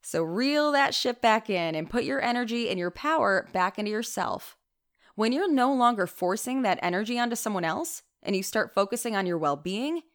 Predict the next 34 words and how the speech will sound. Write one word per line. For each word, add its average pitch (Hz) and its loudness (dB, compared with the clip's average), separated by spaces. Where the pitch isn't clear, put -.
and 170 -4
fully 208 -2
loving 214 0
and 180 -4
accepting 180 -4
you, 208 -4
you 202 -4
create 262 -2
your 262 -2
own 240 0
little 208 -4
whirlpool, 180 -2
or 175 -2
vortex, 190 -6
if - -8
you 160 -2
will, 156 -4
<laughs> - -14
of 170 0
loving 202 2
energy 240 0
within 170 -2
yourself, - -2
and 185 -2
that 196 0
projects 233 -2
out 190 2
and 180 -4
pulls 196 -6
different 226 -8
people 185 -4
into 165 -8
your 160 -6
reality. 151 -8